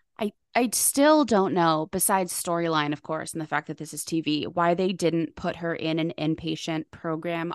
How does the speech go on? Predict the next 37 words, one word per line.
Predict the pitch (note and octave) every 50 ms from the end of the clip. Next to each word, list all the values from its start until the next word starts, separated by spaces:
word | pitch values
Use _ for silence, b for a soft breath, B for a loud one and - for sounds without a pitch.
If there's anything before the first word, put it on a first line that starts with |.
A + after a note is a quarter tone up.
| - -
off | D#3+ D#3+ E3 E3 - -
the | - E3
bat, | D#3+ - C#3+ C#3 D3 E3+ A#3 - _ b b b b b b b b _ _ _ _ _ _ -
short | - - - - G3+ F3+ F3+ - - -
term, | - - F3+ D#3 D3+ D#3+ G3 B3 C#4+ E4+ F4+ _ -
to | - A#3+
get | F#3+ F#3+ F3+ - F3+
her | - G#3 G3 F3+
meds | F3+ E3+ D#3 D#3+ E3+ F3+ -
stabilized. | - - E3 D3+ D3 C#3+ C#3 C#3+ D3 D3 D#3+ F#3 F#3 - -
A | -
few | - A#3 A3+ G#3
episodes | F3+ - F3+ F3 - F#3+ F#3 F#3+ F3+ F#3
when | F#3 F3+ E3+ E3 E3
Bree | E3 - E3 D#3+ E3+ F#3 G3+
was | F#3 F3 D#3
on, | D#3+ D#3 D#3 D#3 D#3 D#3 D#3 D#3+ b b b b b b b _ _ _ _
she | - - -
was | G#3 F#3
talking | - G#3 F#3 - - G3+
about | F3+ F3 E3 E3 E3 -
how, | - - E3+ E3 E3 D#3+ D#3+ D#3 D#3 D#3 C#3+ - _ _ _ _ _ _
you | - - F3+ F3
know, | E3+ D#3+ -
it | - E3+ E3+
is | E3 D#3
so | - - - F3 E3+ - -
unethical | E3 E3 E3 D#3+ E3 - F3+ - F3 D#3+ D#3 D#3 -
to | - F#3
be | D#3+ E3 D#3+ D#3+ D#3 -
straightening | - - - - F3+ F3 E3 - - E3+ E3 D#3 D#3 D#3 D3 - _ _ _ _ _ _ _ _ _ _ _ _ _ _ -
meds | E3 E3+ F3 E3+ E3 E3 E3+ -
out | - - D3+ D3 D3 -
that | - D#3 D#3
are | D#3 D#3
that | D3 C#3+ D#3 D3+ D#3+ F#3+ F#3+ -
heavy | - - A3+ B3 A#3 F3+ E3+ D3+ D3 D3 D#3 F3+ G3+